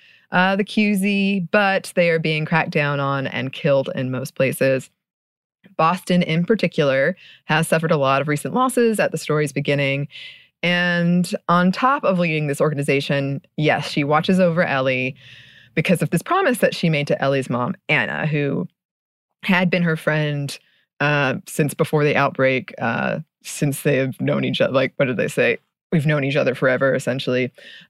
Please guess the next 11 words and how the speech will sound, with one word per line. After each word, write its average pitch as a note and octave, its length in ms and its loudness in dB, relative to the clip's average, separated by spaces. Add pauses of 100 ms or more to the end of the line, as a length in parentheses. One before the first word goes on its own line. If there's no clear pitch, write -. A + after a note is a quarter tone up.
Um, D#3 420 0 (640)
at F3 180 0
one G3 240 4
point, F3+ 560 0 (600)
Marlene E3+ 400 4
was E3+ 120 2
close E3+ 320 2
with E3 100 0
Joel's D#3 260 2
brother, D#3 260 2
Tommy, C#3+ 580 0